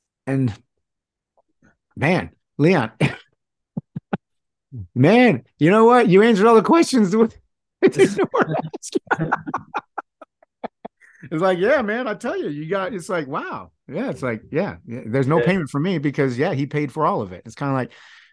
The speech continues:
Speaker 1: yeah,
Speaker 2: Yeah.
Speaker 1: that is, that is. Now, the thing that,
Speaker 2: Mm-hmm.
Speaker 1: this is what's really refreshing about talking with you is that you, I can tell you actually believe it.
Speaker 2: Yeah. So like I said, you know, they could teach it to you all they want,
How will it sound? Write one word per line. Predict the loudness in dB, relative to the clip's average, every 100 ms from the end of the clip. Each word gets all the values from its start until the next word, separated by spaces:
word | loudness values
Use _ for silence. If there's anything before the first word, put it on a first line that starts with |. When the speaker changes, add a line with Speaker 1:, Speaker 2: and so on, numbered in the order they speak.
| _
Speaker 1:
yeah, | -8 -8 -10
Speaker 2:
Yeah. | -16 -16 _ _ _ _ _ _ _
Speaker 1:
that | -2 0
is, | 2 2 0
that | -2 -2
is. | -4 -12 _ -6
Now, | -4
the | -4 -6
thing | -2 0 2
that, | 0 -4 -14 -20 _ -20 _
Speaker 2:
Mm-hmm. | -16 -16 -16 _ _ _ _ -12 -10
Speaker 1:
this | -4 -2 0
is | 0
what's | 0 2
really | 2 2
refreshing | -2 -4 -6 -4 -8
about | -8 -8 -10 -10
talking | -8 -6 -6
with | -8 -8
you | -10 -10
is | -6
that | -6
you, | -4 -8 -10 -10
I | -8
can | -6 -4
tell | -2
you | 0 0
actually | -2 -6
believe | -10 -8 -10 -12
it. | -14 _ _ _ _ _ _
Speaker 2:
Yeah. | -10 -10 -10 _ _ _ _ _ _ _ _ _ _ _ _
So | -16 -8
like | -6 -6 -4
I | -6
said, | -6 -8 -6
you |
know, | -6 -6
they | -6
could | -8 -12 -8
teach | -6 -6 -8
it | -12
to | -8
you | -4 -4
all | -6 -8 -6
they | -6 -6
want, | -8 -10 -12